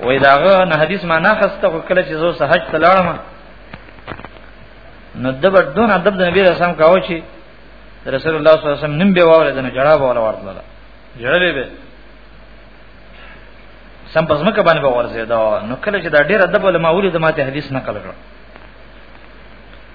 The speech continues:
محمد بن منکدر زما استاد، زما هغه لیدلی و چې هغه باندې به دغه شانتي ناشنا کیفیت راته کله چې د رسول الله صلی الله علیه وسلم تذکره به یې کوله.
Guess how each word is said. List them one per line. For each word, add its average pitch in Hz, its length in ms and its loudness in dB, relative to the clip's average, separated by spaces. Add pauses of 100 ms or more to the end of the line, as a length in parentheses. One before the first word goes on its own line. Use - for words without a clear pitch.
(800)
محمد 147 360 0
بن 185 160 0
منکدر 170 500 0
زما 170 200 2
استاد، 170 260 2 (100)
زما 156 140 0
هغه 151 120 0
لیدلی 147 300 0
و 139 100 0 (2500)
چې - 60 -6
هغه 143 240 6
باندې 175 220 4
به 160 100 2
دغه 165 240 2
شانتي 151 540 -4 (2250)
ناشنا 143 460 0
کیفیت 180 440 -2
راته 165 240 4
کله 170 240 -2
چې 151 80 -10
د 147 60 -6
رسول 139 260 -4
الله 139 180 2
صلی 147 100 -6
الله 135 160 -2
علیه 143 80 -4
وسلم 139 180 -6
تذکره 127 300 -4
به 123 120 0
یې 104 80 -6
کوله. 104 300 -2